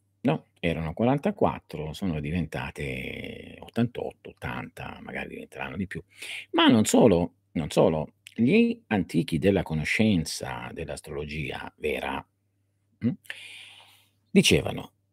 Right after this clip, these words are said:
una cosa molto importante. Dicevano che, attenzione, che oltre alle costellazioni conosciute, i saggi e i conoscitori veri conoscono altre costellazioni nascoste o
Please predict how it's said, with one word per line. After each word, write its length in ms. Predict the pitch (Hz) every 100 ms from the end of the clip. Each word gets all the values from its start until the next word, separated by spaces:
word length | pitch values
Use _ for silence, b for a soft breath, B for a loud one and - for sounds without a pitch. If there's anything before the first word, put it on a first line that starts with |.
| -
una 140 | - 156
cosa 260 | 78 98
molto 280 | 78 73 -
importante. 680 | - - - - - - - B B B
Dicevano 440 | 127 - 269 156
che, 300 | 85 92 85 - _ _
attenzione, 720 | _ - - - 196 127 71 - _ _ _
che 180 | - 78
oltre 320 | 104 165 -
alle 120 | 71 69
costellazioni 720 | - - 82 69 - 80 82
conosciute, 720 | 73 82 - 80 76 - - -
i 200 | 170 156
saggi 840 | - 143 92 76 65 76 78 73 - b b b b _
e 140 | 98
i 180 | 101 120
conoscitori 880 | 117 110 107 120 - 104 - 151 117
veri 580 | 92 73 65 71 110 -
conoscono 1040 | - 185 196 98 196 - - - 85 76 80
altre 540 | 120 120 80 - 78
costellazioni 1120 | - 80 - 110 90 104 - 143 113 82 69
nascoste 1080 | 82 110 - - 113 - - - 139 - -
o 420 | - 151 123 -